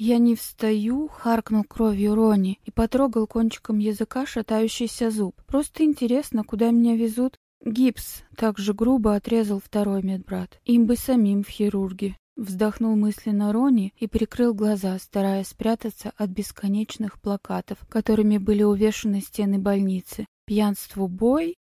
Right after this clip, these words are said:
"Берегись инфаркта" и "То, что тебя убивает". Не сказать, чтобы это удручало, скорее наводило скуку,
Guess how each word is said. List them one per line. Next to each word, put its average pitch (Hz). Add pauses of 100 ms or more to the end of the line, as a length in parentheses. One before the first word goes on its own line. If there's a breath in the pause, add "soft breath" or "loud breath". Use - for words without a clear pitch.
"Берегись 208
инфаркта" 269 (180)
и 220
"То, 220
что 214
тебя 202
убивает". 180 (280)
Не 240
сказать, 294
чтобы 226
это 214
удручало, 208
скорее 208
наводило 208
скуку, 208